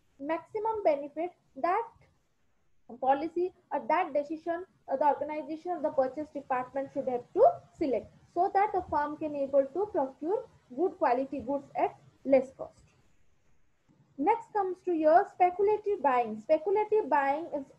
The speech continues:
is also having a influence in purchasing policy or purchasing decision of an organization. Speculative buying means what?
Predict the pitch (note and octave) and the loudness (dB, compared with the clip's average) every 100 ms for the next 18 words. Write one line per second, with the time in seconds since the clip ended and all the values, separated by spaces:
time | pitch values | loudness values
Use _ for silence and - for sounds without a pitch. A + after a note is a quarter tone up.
0 | - _ - D#4 D#4 F4 F4 G#4 G#4+ G#4+ | -20 _ -6 0 4 4 2 6 6 6
1 | E4 C#4+ F4 F4+ D#4+ D#4+ D#4 D#4 D4+ D#4 | 2 2 -2 -4 0 0 0 -6 -2 -2
2 | F4 F#4 F#4+ E4+ C#4 C4+ D#4+ F4+ F4 C#4 | 0 -2 -2 2 2 2 -2 -4 0 2
3 | C4+ D#4+ E4+ D4 C4 C#4+ D#4+ - _ _ | 0 -2 0 0 0 -4 -10 -10 _ _
4 | D4+ D#4 D#4+ E4 D4 C#4+ D#4 D#4+ C4 A#3 | 0 0 -2 -2 0 0 -2 -2 -2 -4
5 | A3 G#3+ G#3+ F#3 - _ _ _ _ - | -6 -8 -10 -14 -18 _ _ _ _ 0
6 | E4 - A4 A#4 A4+ F4+ E4+ F4+ G4 G4+ | 0 2 2 4 2 4 2 0 -2 -6
7 | G4 E4+ F4 | -6 -2 0